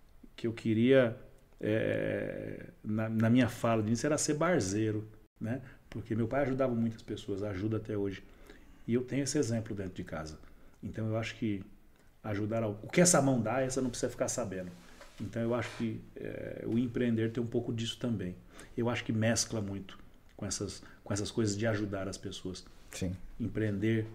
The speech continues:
Speaker 1: vender, né? Propor. Então, fazer essas coisas, é, relacionamento,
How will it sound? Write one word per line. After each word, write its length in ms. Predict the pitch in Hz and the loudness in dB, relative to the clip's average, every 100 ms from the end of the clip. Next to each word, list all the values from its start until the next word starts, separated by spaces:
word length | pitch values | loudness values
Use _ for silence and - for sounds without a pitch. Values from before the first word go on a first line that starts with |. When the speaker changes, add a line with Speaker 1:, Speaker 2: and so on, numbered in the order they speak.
| - - | -16 -12
Speaker 1:
vender, 640 | 90 104 98 92 104 107 107 - - - - - | -2 0 2 4 4 2 -2 -10 -20 -20 -18 -8
né? 220 | 101 113 - - - - - | -6 -6 -8 -18 -18 -12 2
Propor. 760 | 127 123 - 117 117 120 117 - - - 113 | 4 4 4 8 10 10 8 -8 -18 -12 -8
Então, 220 | 110 113 | -4 -4
fazer 480 | 117 110 98 147 175 | 0 0 4 4 4
essas 260 | 160 143 | 0 -2
coisas, 460 | - 110 92 87 - - - - - - - - - - - | 0 0 0 -2 -10 -18 -20 -20 -20 -20 -20 -20 -20 -14 -2
é, 80 | 107 | 2
relacionamento, 840 | 110 95 - 110 110 143 113 - | 4 2 0 0 2 2 2 -4